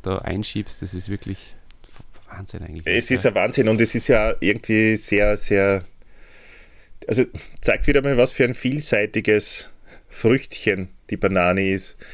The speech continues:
Speaker 2: Äh, es gibt natürlich viele lustige Facts dazu, aber genauso traurige und es zeigt uns wieder mal auf, in, in was für einer komischen Welt wir doch leben. Weil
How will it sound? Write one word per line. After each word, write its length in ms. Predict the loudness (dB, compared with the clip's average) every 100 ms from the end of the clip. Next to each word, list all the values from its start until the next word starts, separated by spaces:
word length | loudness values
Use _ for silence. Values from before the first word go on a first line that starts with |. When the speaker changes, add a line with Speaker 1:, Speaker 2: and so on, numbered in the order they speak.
| -20 -2
Speaker 2:
Äh, 480 | 2 4 4 2 0
es 140 | -8
gibt 180 | -8 -6
natürlich 300 | 0 0 0
viele 180 | 0 0
lustige 420 | 0 -4 -4 -4
Facts 340 | 0 -2 -2
dazu, 460 | -6 -4 -2 -2 -2 -6
aber 200 | -4 -2
genauso 400 | -2 -2 -2 -2
traurige 560 | 0 2 2 2 0
und 100 | -2
es 120 | -4 -4
zeigt 280 | -4 -2
uns 160 | -6 -6
wieder 160 | -2 0
mal 140 | 0
auf, 260 | 0 -2 -8 -20 -20 -20 -20 -20 -10
in, 640 | -4 -2 -2 -4 -8 -12 -18 -20 -20
in 340 | -12 -8 -8 -6
was 220 | -6 -4
für 160 | -2 -2
einer 340 | -2 -4 -8 -14 -20 _ -20 -20 -20 -20 -20 -20 -8 -6 -6 -8 -16 -20 -20 -20 -20 -14
komischen 540 | -8 -6 -6 -6 -2
Welt 300 | -2 -2 -4
wir 100 | -4
doch 240 | -4 -8
leben. 320 | -8 -8 -10 -18 -20 -20 -10 -10 -10 -14 -20 -20 -20 -20 -20 -18 -8
Weil 440 | -2 0 0 -2